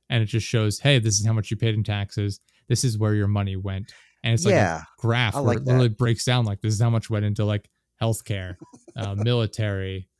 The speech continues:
Speaker 1: uh, you know, infrastructure, wh-, however it broke down. It's been years. I don't remember exactly, but, like, that style of thing where it's like,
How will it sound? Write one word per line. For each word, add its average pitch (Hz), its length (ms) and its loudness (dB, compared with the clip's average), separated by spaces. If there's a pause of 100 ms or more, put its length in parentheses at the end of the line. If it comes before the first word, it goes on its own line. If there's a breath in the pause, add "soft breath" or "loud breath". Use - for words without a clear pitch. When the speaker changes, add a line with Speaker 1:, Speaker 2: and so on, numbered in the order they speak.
(160)
Speaker 1:
uh, 98 420 -6 (100)
you 110 80 -6
know, 101 100 -6
infrastructure, 110 760 -4
wh-, 120 240 -2
however 123 340 0
it 101 100 -6
broke 104 220 -4
down. 104 200 -6
It's 107 140 -6
been 104 140 -4
years. 95 260 -8
I 98 60 -4
don't 98 100 -6
remember 98 300 -6
exactly, 95 340 -4
but, 104 180 -4
like, 104 200 -6
that 110 200 -4
style 101 380 -4
of 95 100 -10
thing 101 240 -6
where 101 100 -6
it's - 120 -10
like, 95 140 -8